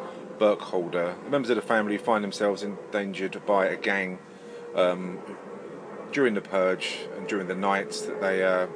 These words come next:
they can't call the police, there are no police, uh, and they have to hide a, a person in their house who's being sought after by the gang. And do they give him up or do they hand him over to the gang? Um, that's the,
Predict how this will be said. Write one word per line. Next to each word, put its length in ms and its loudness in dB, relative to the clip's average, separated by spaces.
they 80 -2
can't 220 2
call 120 0
the 60 2
police, 380 0
there 180 4
are 80 8
no 140 2
police, 480 -4
uh, 300 4
and 140 -2
they 100 2
have 200 -6
to 100 -6
hide 420 0
a, 360 -2
a 20 -10
person 380 0
in 100 -4
their 160 0
house 420 -4
who's 180 -6
being 300 -4
sought 280 -6
after 260 -4
by 160 -2
the 80 -4
gang. 340 -4
And 160 -10
do 120 -2
they 120 0
give 180 -4
him 120 -2
up 240 -2
or 120 -10
do 100 -4
they 120 0
hand 200 -8
him 80 -8
over 180 -6
to 100 -14
the 100 -6
gang? 320 -6
Um, 500 4
that's 300 -2
the, 60 -12